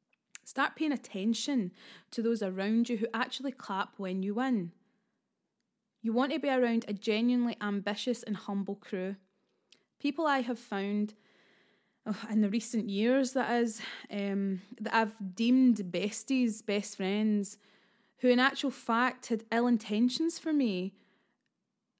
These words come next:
I was only useful to them when I played a role in their lives and validated their delusions, which seems rough and a bit brutal, but this is the truth.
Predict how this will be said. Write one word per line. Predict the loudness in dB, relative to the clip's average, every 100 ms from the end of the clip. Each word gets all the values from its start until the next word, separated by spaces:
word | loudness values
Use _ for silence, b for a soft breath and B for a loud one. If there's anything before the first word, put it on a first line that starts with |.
| _
I | -2
was | 0 -2 -4 -8 _ _ _
only | 0 2 2
useful | 0 -4 -4 -6
to | -2 0
them | 2 4 2
when | 2 -2 -2 -2 -4 -10 _
I | -10 -10
played | -4 -2 -2
a | -2
role | -2 -2 0
in | 0
their | -2
lives | -4 -2 -4 -4 -6
and | -4 -4
validated | -2 0 0 -2 -4 -6
their | -4
delusions, | -4 -2 0 0 2 2 2 -2 -6
which | -6
seems | -2 0 2 2 0
rough | 0 -2 -2 -8
and | -8 -6 -10 b b b b b b -18
a | -8
bit | -6 -4
brutal, | -4 0 0 0
but | -2
this | -4 -6
is | -8
the | -8
truth. | 0 0 0 -6 -18